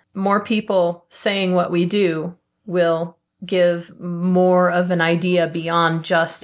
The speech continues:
our description in the front page on iTunes. And also, the more listener interaction there is, the higher we get on those search listings.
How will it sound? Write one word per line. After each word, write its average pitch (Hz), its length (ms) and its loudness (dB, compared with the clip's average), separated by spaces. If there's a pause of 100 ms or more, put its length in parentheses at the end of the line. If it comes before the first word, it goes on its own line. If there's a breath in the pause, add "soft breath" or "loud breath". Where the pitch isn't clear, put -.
our 165 720 0 (360 soft breath)
description 180 840 -2
in 160 420 0
the 160 460 0 (100)
front 170 300 -4
page 165 300 -4
on 151 140 -2
iTunes. 151 600 -4 (720)
And 185 180 -2
also, 190 720 2
the 190 140 0
more 185 640 2 (240)
listener 190 560 0
interaction 180 1000 0
there 160 200 2
is, 156 540 -2 (420 loud breath)
the 190 200 -2
higher 208 840 0
we 190 220 -2
get 165 520 -2 (220)
on 175 580 0
those 170 320 0
search 190 300 -4
listings. - 640 -10